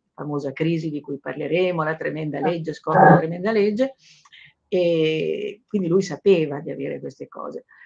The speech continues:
però voleva anche essere un uomo come tutti gli altri, non voleva essere un fenomeno, infatti non andò mai in televisione, non partecipò mai a convegni, non andò mai a fare conferenze,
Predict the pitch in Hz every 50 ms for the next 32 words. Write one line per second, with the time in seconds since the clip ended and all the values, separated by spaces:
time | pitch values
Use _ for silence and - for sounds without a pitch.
0 | - _ - 277 269 294 330 349 - - - - - _ 190 185 208 240 269 254
1 | 233 214 226 226 - 185 175 170 - 214 196 180 165 156 165 175 170 160 156 147
2 | 143 - 143 - - 160 160 156 143 143 143 - 160 160 170 196 202 196 170 147
3 | 147 143 - - - 143 147 - - 147 127 - - - - - - - - _
4 | - 180 160 160 - - 156 147 143 147 143 147 147 151 143 147 147 135 135 -
5 | 135 135 135 135 147 131 - 175 185 185 196 190 180 165 165 143 127 - 151 -
6 | - 143 - - _ - 151 156 147 135 135 135 135 - 147 147 147 170 180 180
7 | 180 170 165 160 165 - - - - - - - _ 165 160 160 160 160 156 156
8 | 147 156 156 156 151 151 151 147 - 151 147 147 143 - 143 139 - - 160 160
9 | 180 185 185 180 175 165 - 165 160